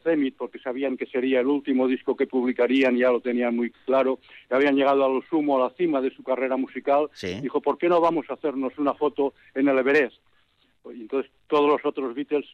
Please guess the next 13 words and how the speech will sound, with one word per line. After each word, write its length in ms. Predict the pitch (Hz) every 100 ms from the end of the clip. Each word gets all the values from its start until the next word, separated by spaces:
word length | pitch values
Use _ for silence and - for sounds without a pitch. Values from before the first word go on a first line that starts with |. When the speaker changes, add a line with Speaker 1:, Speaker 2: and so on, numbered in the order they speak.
| _ _ _
Speaker 1:
que 100 | 135
tenían 300 | 131 139 139
un 100 | 135
montón 320 | 139 123 143
de 120 | 135
trabajo, 460 | 135 127 135 135 143
de 120 | 131
líos 220 | 131 131 -
personales, 720 | 131 - 131 135 135 139 135 135
de 60 |
negocios, 460 | 143 127 135 139 131
Speaker 2:
<laughs> 120 | 127 135 143
Speaker 1:
etcétera, 300 | 151 151